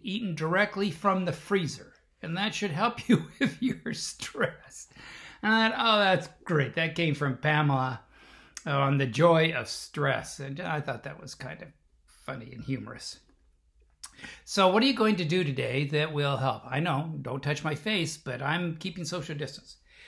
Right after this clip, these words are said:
So what are you going to do today? I want you to,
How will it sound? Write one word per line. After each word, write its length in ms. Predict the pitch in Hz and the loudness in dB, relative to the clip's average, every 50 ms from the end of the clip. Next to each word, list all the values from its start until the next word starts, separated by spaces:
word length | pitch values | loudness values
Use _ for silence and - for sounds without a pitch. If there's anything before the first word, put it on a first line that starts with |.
| - _ | -20 _
So 180 | - - 165 170 | -8 -6 -2 0
what 160 | 202 233 247 | 2 2 2
are 40 | 254 | 2
you 80 | 226 | 0
going 220 | 208 202 196 196 165 | 0 -2 -2 -2 -2
to 100 | 175 156 | -2 -2
do 180 | 139 151 156 | -2 -2 -2
today? 440 | 147 151 131 - 131 120 110 107 - - - _ _ _ - - - - - - - | -2 -2 -2 -2 -4 -6 -6 -8 -12 -14 -20 _ _ _ -20 -20 -20 -20 -12 -6 -4
I 40 | |
want 280 | 175 185 226 254 262 247 | 0 2 4 4 4 4
you 120 | 240 226 | 2 2
to, 260 | 180 185 170 165 143 | 0 2 0 0 -2